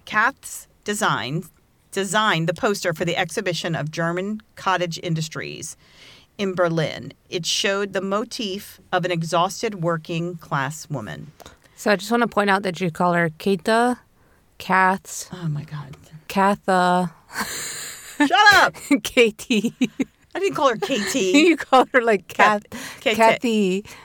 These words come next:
Speaker 2: Ka-, you didn't say
Speaker 1: I told
Speaker 2: Kathy, but you said something with
Speaker 1: I
Speaker 2: an E.
Speaker 1: can't remember it. Why can't I remember it from
Speaker 2: <laughs> You
Speaker 1: minute to
Speaker 2: change
Speaker 1: minute?
Speaker 2: it, like, every few minutes. <laughs>
Speaker 1: I'm sorry.
Speaker 2: They, everybody knows who you're talking about. It's okay.
Speaker 1: The Empress refused to visit the exhibition while the poster was in public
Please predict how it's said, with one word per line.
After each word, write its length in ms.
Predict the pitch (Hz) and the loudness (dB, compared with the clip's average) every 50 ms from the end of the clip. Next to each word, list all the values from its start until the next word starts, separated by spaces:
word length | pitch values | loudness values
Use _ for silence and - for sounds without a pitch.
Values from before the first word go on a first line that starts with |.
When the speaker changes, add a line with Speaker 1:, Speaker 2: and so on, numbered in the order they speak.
| - _ _ | -20 _ _
Speaker 2:
Ka-, 200 | - - 226 - - | 0 0 0 2 4
you 140 | 214 208 | 4 4
didn't 140 | 226 240 233 | 4 4 4
say 80 | 233 226 | 4 2
Speaker 1:
I 40 | 226 | 2
told 220 | 208 190 190 - | 2 2 2 4
Speaker 2:
Kathy, 120 | 202 185 | 2 2
but 140 | 165 160 165 | 2 2 2
you 160 | 165 170 175 | 0 0 -2
said 180 | 160 - 175 160 | -4 -4 -6 -6
something 320 | - 180 180 175 175 165 | -2 -2 -2 -2 0 -2
with 80 | 160 165 | 0 2
Speaker 1:
I 40 | 247 | 0
Speaker 2:
an 120 | 277 - 170 | 0 0 -2
E. 40 | |
Speaker 1:
can't 240 | 170 - 320 320 - | -4 -2 -2 -2 -2
remember 340 | - 277 262 262 277 285 269 | -2 -2 0 0 0 0 -2
it. 80 | 165 156 | -2 0
Why 200 | 175 185 196 202 | 0 0 0 4
can't 260 | - 339 269 226 220 | 4 4 4 4 2
I 40 | 214 | -2
remember 300 | 202 190 190 190 180 147 | -2 -2 -2 -2 -2 -4
it 120 | - - | -4 -4
from 120 | - - | 0 0
Speaker 2:
<laughs> 20 | 294 | 2
You 40 | 277 | 2
Speaker 1:
minute 140 | 160 156 | 2 4
to 60 | - 240 | 6 6
Speaker 2:
change 160 | 247 247 240 | 6 6 4
Speaker 1:
minute? 140 | 247 233 - | 4 2 4
Speaker 2:
it, 40 | - | 4
like, 220 | 208 208 - - - - - - - | 0 0 0 -4 -12 -14 -14 -2 4
every 400 | 196 214 208 214 240 233 294 269 - - - _ - - _ | 4 4 6 6 6 6 6 4 0 -4 -12 _ -20 -18 _
few 300 | - - - 277 247 233 | -12 -2 2 2 4 4
minutes. 500 | 202 202 202 190 165 156 - - - - - 233 220 | 4 4 4 2 0 -2 -8 -10 -10 -4 -4 -6 -6
<laughs> 160 | - _ - - | -6 _ -14 -10
Speaker 1:
I'm 160 | 208 196 185 | -8 -8 -8
sorry. 360 | 165 - - - - - - | -8 -8 -8 -10 -10 -10 0
Speaker 2:
They, 240 | 165 254 311 285 - - - | 2 2 2 2 -2 -2 2
everybody 440 | 262 311 359 320 240 208 220 196 185 | 4 4 4 4 4 2 2 4 4
knows 200 | 170 156 156 156 | 4 2 2 2
who 60 | - | 2
you're 100 | 151 139 | 0 0
talking 280 | - 156 123 120 117 - | 2 2 0 0 0 -2
about. 180 | - - - | -4 -4 -2
It's 180 | - 156 156 - | -2 -4 -2 -4
okay. 300 | 160 156 - - - 156 - _ | -6 -6 -6 -10 -14 -16 -14 _
Speaker 1:
The 140 | - 208 185 | -6 -2 0
Empress 480 | - 247 254 254 320 302 320 349 - - | 0 0 0 0 -2 -2 -2 -2 -2 -4
refused 580 | 240 220 220 - - 214 214 214 226 233 233 | -4 -6 -6 -6 -6 -4 -4 -4 -4 -6 -6
to 80 | - 262 | -6 -4
visit 280 | 208 - 269 202 196 185 | -4 -4 -4 -4 -6 -6
the 140 | 190 - | -4 -4
exhibition 680 | - 185 - - 202 180 175 160 156 - 170 160 160 165 | -4 -4 -4 -6 -6 -4 -4 -4 -4 -2 -2 -2 0 0
while 120 | 165 160 156 | 0 0 0
the 100 | 156 156 | 0 -2
poster 460 | 156 - 185 170 170 160 - 208 196 | -4 -2 -2 -2 -2 -4 -4 -6 -4
was 220 | 190 185 170 156 - | -2 -2 -4 -4 -4
in 280 | - 165 156 151 156 156 156 | -4 -2 0 0 0 -2 -4
public 500 | - - - - 175 165 156 175 180 175 | -8 -16 -6 -6 -4 -4 -2 -4 -6 -6